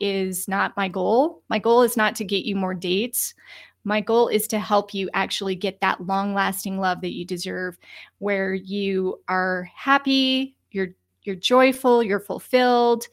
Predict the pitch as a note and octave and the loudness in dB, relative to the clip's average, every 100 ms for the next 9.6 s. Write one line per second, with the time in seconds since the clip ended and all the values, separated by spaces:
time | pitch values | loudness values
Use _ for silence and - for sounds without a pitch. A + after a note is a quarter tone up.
0 | - - - - _ G#3+ G#3 G#3 G#3 G3+ | -20 -20 -20 -20 _ -2 0 0 0 -2
1 | F#3+ F#3+ F3+ - G3+ G3+ G3 F#3+ F3 - | -4 -6 -6 -4 0 2 2 0 -6 -20
2 | _ _ _ _ _ _ _ _ _ _ | _ _ _ _ _ _ _ _ _ _
3 | - - F4 F4 C#4 C4 A3 G#3 G3 G3 | -2 4 8 8 6 4 2 2 2 0
4 | F#3+ F#3+ G3+ G#3+ G#3 A3+ B3 B3+ A#3+ A3+ | 0 -4 -8 -6 -2 2 2 4 2 2
5 | G#3+ G3+ F#3+ F#3+ F#3+ F#3 F3+ - - F#3+ | 2 0 -2 -2 -4 -6 -6 -4 -4 -2
6 | F#3+ F3+ - - - - - _ G3 G3+ | -2 -4 -8 -20 -20 -20 -20 _ -4 -4
7 | F#3+ F3+ G3+ G3+ G3+ - F#3 F3+ - F#3+ | -4 -6 -6 -6 -6 -6 -4 -4 -4 -6
8 | F#3+ E3+ G3 F#3 F#3 F#3 F3+ E3+ E3+ F3 | -6 -6 -6 -6 -6 -4 -4 -4 -6 -6
9 | - - F#3+ F#3 F3+ | -8 -2 0 0 -2